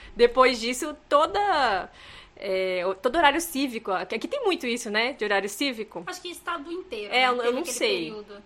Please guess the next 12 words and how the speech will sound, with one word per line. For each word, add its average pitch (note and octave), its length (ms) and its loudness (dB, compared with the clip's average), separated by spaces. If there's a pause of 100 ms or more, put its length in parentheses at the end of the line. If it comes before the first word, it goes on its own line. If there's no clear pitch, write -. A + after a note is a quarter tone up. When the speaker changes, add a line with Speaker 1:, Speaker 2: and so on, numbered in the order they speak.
(140)
Speaker 2:
de G#3+ 340 -16
horário G#3 260 -14
cívico. G3+ 300 -16
Speaker 1:
E G#3+ 80 0
aí, A3+ 160 2 (160)
t-, C#4 80 -4
era A#3+ 220 4
toda B3+ 180 2
sexta-feira D4 640 2
na G#3+ 100 0
minha G#3+ 140 -2
escola. F3 520 -6